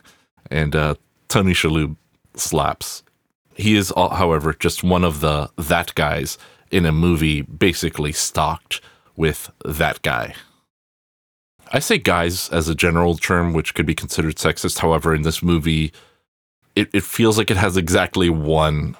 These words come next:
female character in it, and it is the character of Meg Ryan. I think there's something to be learned from this, uh, I, but I haven't cracked that code just yet.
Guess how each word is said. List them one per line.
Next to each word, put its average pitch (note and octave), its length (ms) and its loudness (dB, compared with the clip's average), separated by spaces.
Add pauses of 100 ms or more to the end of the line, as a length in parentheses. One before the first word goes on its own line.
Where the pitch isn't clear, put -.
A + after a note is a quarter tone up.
female D#2+ 380 0
character E2 500 0
in D#2+ 100 2
it, D#2+ 160 0
and D#2 200 0
it E2+ 140 0
is F#2 200 -2
the F#2 340 0
character E2+ 400 -2
of - 160 -4
Meg D#2 240 0
Ryan. C2 380 -8 (600)
I C3+ 80 2
think B3 200 -2
there's D4+ 220 0
something A#2 500 0
to - 160 -2
be E2 100 0
learned D#2+ 400 2
from A#2+ 260 0
this, B2+ 320 -2
uh, G2 640 -2
I, G#2 280 -4 (100)
but G#2 140 0
I A2 40 0
haven't C3+ 400 -4
cracked - 540 -2
that E2 260 -2
code D#2+ 240 -2
just C#2 220 -6
yet. A1 180 -8